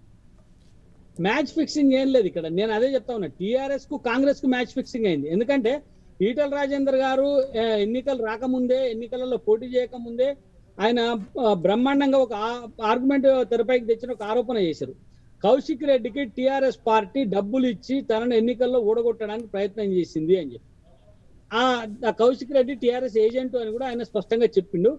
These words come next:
రాబో-, ఆ, రాబోయే రోజుల్లో ఏదైతే రాజేందర్ గారు చెప్పిండ్రో అదే జరిగింది అక్కడ.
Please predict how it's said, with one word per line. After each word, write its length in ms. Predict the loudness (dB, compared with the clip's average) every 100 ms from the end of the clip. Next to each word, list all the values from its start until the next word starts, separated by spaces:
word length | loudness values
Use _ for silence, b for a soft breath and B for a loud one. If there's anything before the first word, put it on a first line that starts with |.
| -4 -20 -10 -2
రాబో-, 500 | 2 2 4 2 2
ఆ, 420 | -2 -6 -6 -4
రాబోయే 360 | -2 0 4 4
రోజుల్లో 440 | 4 2 0 2
ఏదైతే 360 | 2 2 -2 -8
రాజేందర్ 440 | -8 -6 -4 -2
గారు 140 | -4
చెప్పిండ్రో 420 | 0 0 0 -2 2
అదే 180 | 2
జరిగింది 360 | 4 0 -2 -8
అక్కడ. 160 | -14